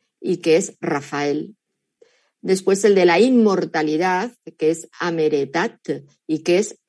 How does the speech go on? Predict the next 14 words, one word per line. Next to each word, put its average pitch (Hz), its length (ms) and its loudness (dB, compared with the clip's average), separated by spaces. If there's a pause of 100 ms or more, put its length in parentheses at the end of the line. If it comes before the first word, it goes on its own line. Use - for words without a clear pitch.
(120)
Azrael, 170 1120 -2
porque - 180 -18
también 143 300 -8
es 165 160 -8
el 160 100 -2
de 151 100 -2
la 135 100 -6
muerte. 156 600 -6 (1300)
Luego 196 220 2
tenemos 208 600 0
el 185 120 2
de 180 100 0
la 185 160 0
sabiduría, 220 840 0